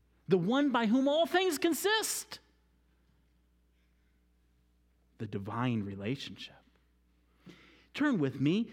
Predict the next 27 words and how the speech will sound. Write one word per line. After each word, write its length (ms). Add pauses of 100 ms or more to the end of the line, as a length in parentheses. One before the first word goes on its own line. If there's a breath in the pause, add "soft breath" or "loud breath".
(120 loud breath)
in 120
your 140
Bibles 500
to 160
Ephesians. 1080 (1000)
Ephesians 720
chapter 440
two. 420 (760 soft breath)
Famous 680
passage 640
dealing 460
with 240 (1080 soft breath)
the 140
gospel. 640 (1500 soft breath)
As 180
I've 140
always 300
said, 400 (340 loud breath)
it's 160
hard 500
to 80
just 240
jump 300
into 180
one 300
little 220
verse. 640